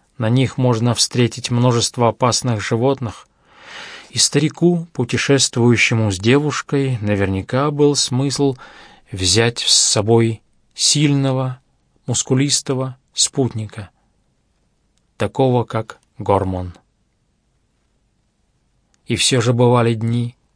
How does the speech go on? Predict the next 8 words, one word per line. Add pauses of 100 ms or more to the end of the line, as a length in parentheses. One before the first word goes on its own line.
(100)
когда
я
жалел,
что
взял
его
с
нами,